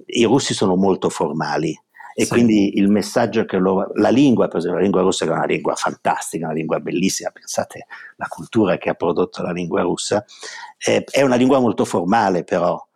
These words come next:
Speaker 1: eh, e quindi è la, è la formalità dei rapporti che ci sono, che, che, che, che ci sono, c'era nell'Unione Sovietica anche ai tempi del comunismo, anzi ancora di più forse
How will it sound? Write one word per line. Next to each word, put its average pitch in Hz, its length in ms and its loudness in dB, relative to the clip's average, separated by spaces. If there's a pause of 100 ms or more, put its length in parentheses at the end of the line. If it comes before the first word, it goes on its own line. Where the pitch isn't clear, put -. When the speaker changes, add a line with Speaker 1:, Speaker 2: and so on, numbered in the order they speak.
(440)
Speaker 1:
eh, 92 420 2
e 120 140 0
quindi 123 340 4
è 110 160 2
la, 101 200 2
è 107 120 0
la 104 160 2
formalità 117 680 2
dei 123 140 2
rapporti 95 600 -2
che 85 100 -10
ci - 140 -10
sono, 87 880 -2
che, 95 240 -6
che, 90 180 -4
che, 92 240 -2
che 92 160 -6
ci - 220 -4
sono, 92 220 -2
c'era 90 200 -2
nell'Unione 90 400 0
Sovietica 98 560 0
anche 82 220 -4
ai - 40 -8
tempi 92 300 -4
del - 160 -4
comunismo, 98 640 -2
anzi 90 380 -2
ancora 90 340 -2
di 85 140 -6
più 120 180 -2
forse 95 400 -6